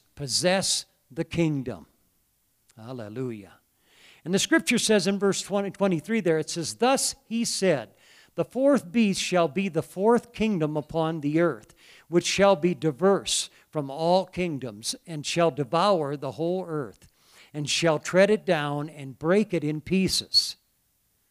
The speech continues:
I, I think we can see some evidences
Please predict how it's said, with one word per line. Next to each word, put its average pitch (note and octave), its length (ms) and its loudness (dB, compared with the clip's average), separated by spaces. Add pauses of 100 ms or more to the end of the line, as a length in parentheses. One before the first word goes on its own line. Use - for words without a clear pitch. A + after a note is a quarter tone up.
(260)
I, D3 160 -6
I C#3+ 160 -8
think F3 260 -6
we F3 120 2
can D3+ 160 -4
see F#3+ 240 -4
some D3 300 -4
evidences C#3+ 840 -2